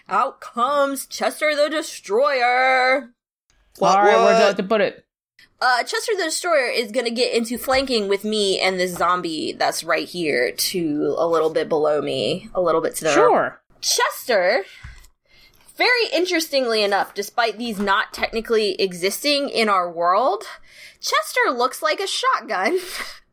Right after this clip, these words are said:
Speaker 3: A divine shotgun.
Speaker 1: A
Speaker 3: Sure.
Speaker 1: divine glowing shotgun. Bernie's not
Speaker 3: I'll
Speaker 1: sure where
Speaker 3: say,
Speaker 1: this one came from.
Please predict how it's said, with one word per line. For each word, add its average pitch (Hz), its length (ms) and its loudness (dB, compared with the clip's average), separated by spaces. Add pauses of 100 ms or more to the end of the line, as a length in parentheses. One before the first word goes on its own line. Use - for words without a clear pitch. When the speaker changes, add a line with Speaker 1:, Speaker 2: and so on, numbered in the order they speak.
(480)
Speaker 3:
A 214 100 0
divine 269 540 2
shotgun. 311 640 0 (420)
Speaker 1:
A 277 60 0
Speaker 3:
Sure. 440 120 0
Speaker 1:
divine 392 760 2
glowing 330 540 -2
shotgun. 285 420 -2 (260)
Bernie's 605 380 0
not 480 300 2
Speaker 3:
I'll 415 40 4
Speaker 1:
sure 427 140 0
where 453 100 2
Speaker 3:
say, 440 60 2
Speaker 1:
this 370 220 0
one 320 200 -4
came 302 300 -4
from. 392 300 2